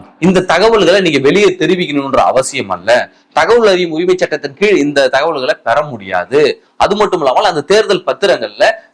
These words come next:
யாரு வாங்குறாங்க, யாரு கொடுக்குறாங்கன்ற பெயர்களை நீங்க குறிப்பிட வே-,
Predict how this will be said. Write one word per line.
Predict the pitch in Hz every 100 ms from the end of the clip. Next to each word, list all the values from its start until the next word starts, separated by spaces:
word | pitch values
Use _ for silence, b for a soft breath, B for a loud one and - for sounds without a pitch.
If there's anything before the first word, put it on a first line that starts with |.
| 127
யாரு | 127 185 196
வாங்குறாங்க, | 147 135 165 147 127 202
யாரு | 151 147 185
கொடுக்குறாங்கன்ற | 160 165 170 160 147 143 123 123
பெயர்களை | 120 123 147
நீங்க | 196 156 -
குறிப்பிட | 190 196 202 160
வே-, | 135